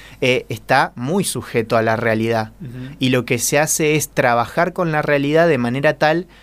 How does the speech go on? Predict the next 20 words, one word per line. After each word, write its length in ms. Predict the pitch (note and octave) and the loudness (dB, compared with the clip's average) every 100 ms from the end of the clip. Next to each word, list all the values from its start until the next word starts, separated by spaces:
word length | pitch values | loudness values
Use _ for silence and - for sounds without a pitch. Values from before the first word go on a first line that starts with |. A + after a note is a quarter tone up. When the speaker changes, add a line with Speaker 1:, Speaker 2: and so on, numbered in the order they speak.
| - _ | -20 _
Speaker 1:
que 120 | - B2 | -8 -4
pueda 340 | - C#3+ D3+ | 0 2 2
ser 300 | - D3+ D3+ | 2 0 0
contada, 720 | - C3+ C3+ F3+ F3 F3 G#3+ - _ _ _ - | 0 0 2 2 2 0 -4 -12 _ _ _ -4
eh, 380 | A#2+ A#2+ A#2 - | 0 2 0 -4
y 100 | A#2+ | -4
que, 200 | C3+ A#2+ | -2 -2
y 140 | B2+ | -4
que 160 | A#2+ B2 | -2 -2
te 160 | C3+ | -2
transmita 640 | A#2 B2+ A#2+ A2+ C3+ D3 F3+ | 0 0 -2 -4 -4 0 2
lo 140 | E3+ | 2
que 200 | A#2+ A#2+ | 2 -2
querés 380 | - - B2 C#3 | -4 -2 0 0
transmitir 640 | - D#3 B2+ B2+ A#2 D3 C3+ | -2 -2 -2 -4 -2 0 0
con 180 | B2+ A#2+ | 0 0
eso 260 | B2 - | 0 0
de 80 | A#2+ | -2
la 120 | A#2 A#2 | -2 -4
realidad. 460 | A2+ A2 A2 A2 | -4 -2 -4 -6